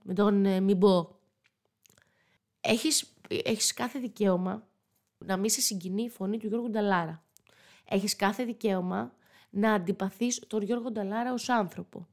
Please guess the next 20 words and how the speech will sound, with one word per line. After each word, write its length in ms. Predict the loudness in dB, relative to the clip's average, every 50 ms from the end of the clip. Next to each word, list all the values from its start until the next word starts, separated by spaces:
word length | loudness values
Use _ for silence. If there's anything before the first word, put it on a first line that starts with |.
| _ _ _ _ _ _ _ _ _ _ _ _ _ _ _ -16
Δεν 280 | -2 0 0 2 2
έχεις 460 | 0 -4 -4 -2 -4 -4 -4 -4 _ _
κανένα 1080 | 2 4 6 6 6 4 4 2 4 4 2 2 0 0 0 0 0 0 -2 -6 -10 _ _ _
λόγο 720 | _ 2 4 4 4 4 2 0 -2 -2 -2 -2 -2 -4 -8 _ _ _ _
και 380 | _ 2 4 4 4 2 0 -2 -4 -10 -14 -18 -20 -20 _ _ _
είναι 180 | -2 0 0
στη 160 | 0 -2 -2
σφαίρα 300 | -4 -2 0 0 0 0
του 140 | -2 -4 -6
παραλόγου 880 | -4 -2 0 0 2 0 2 2 2 2 2 0 -2 -4 -6 -8 -8 -10 _ _ _ _ _ _ _ _ _ _ _ _ _ _ _
να 240 | _ -4 0 2 2
λες 340 | 4 4 2 2 2 0 -2 -2
ότι 260 | -4 -6 -4 0 0
ο 40 | 2
Γιώργος 280 | 2 2 0 -2 -4
Νταλάρας 380 | -4 -4 -2 0 0 0 0 0
δεν 200 | -2 -4 -6 -4
είναι 100 | -6 -6
σημαντικός 540 | -8 -8 -6 -6 -6 -6 -8 -8 -10 -12 -10
καλλιτέχνης 920 | -8 -6 -6 -6 -4 -2 -2 -2 -2 -2 -4 -6 -6 -6 -6 -10 -14 -14